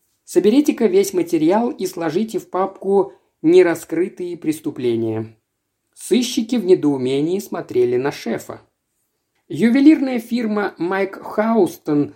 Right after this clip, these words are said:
обанкротилась, пытаясь ликвидировать свою задолженность сыскному бюро Пат Нельсон.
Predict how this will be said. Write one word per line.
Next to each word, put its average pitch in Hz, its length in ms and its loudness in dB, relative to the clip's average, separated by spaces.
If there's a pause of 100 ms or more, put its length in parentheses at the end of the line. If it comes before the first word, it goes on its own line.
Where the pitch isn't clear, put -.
(180)
обанкротилась, 180 1040 -2 (200)
пытаясь 156 520 -2
ликвидировать 160 760 0
свою 160 360 -2
задолженность 165 840 0
сыскному 147 540 -2
бюро 127 480 0 (260)
Пат 156 340 -6
Нельсон. 123 640 -2